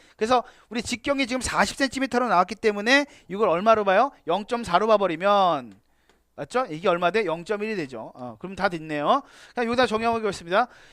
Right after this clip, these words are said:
V 값이 아까 일 미터 per second 했어. 일 미터 per second. 어, 얘가 N 값이 영점영이일?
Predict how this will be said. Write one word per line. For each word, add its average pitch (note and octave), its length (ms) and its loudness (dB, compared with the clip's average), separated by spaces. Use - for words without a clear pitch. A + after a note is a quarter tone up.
V C#4+ 260 6
값이 C4+ 220 6
아까 A3+ 220 8
일 C#4+ 160 2
미터 D4+ 180 4
per C#4 120 -2
second A#3+ 280 -2
했어. E3 160 -6
일 A#3+ 360 0
미터 G3 280 0
per F#3+ 140 -6
second. E3+ 800 -4
어, C3 160 -4
얘가 F#3+ 260 2
N G3 260 -2
값이 B3 540 0
영점영이일? A3 1300 -2